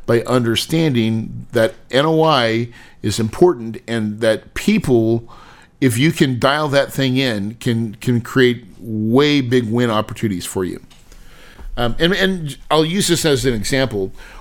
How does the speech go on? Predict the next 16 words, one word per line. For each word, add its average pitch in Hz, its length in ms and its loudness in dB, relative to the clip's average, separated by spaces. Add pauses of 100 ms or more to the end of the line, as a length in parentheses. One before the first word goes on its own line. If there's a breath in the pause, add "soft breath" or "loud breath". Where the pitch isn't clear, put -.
(120 loud breath)
We're 175 140 6
actually 185 280 0
going 147 260 -2
to 139 120 0
a 120 60 2
property 135 540 0
this 123 380 -2
week 147 460 0
in, 127 520 0 (380 loud breath)
um, 107 500 0 (100)
Illinois. 160 560 2
It's 127 120 -6
a 117 200 -2
student 160 300 -2
housing 139 400 -2
property, 117 640 -2